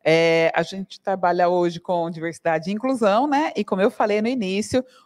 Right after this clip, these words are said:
o nosso foco aí, a gente mira em quatro grupos de diversidade, que é o grupo de pessoas negras, o grupo de pessoas com deficiência, mulheres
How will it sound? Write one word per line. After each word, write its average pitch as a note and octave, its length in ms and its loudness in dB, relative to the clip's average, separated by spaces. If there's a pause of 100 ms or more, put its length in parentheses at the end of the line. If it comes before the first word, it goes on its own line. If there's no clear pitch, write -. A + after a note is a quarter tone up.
o E3+ 100 -2
nosso F3+ 500 2
foco F#3 480 2
aí, G3+ 280 2
a - 20 4
gente F3+ 480 -4
mira G#3+ 420 -4
em G#3 60 -2
quatro G#3 320 -6
grupos F#3+ 340 -4
de D#3+ 60 -12
diversidade, F3+ 800 0 (260)
que - 80 0
é F#3+ 40 4
o F3+ 40 4
grupo F#3+ 280 -2
de - 120 -12
pessoas D#3+ 640 0
negras, A3 680 0 (240)
o B3 80 -4
grupo A3 240 -2
de F3+ 140 -12
pessoas F3 400 -2
com C4+ 160 0
deficiência, A#3+ 800 -4
mulheres G#3+ 760 2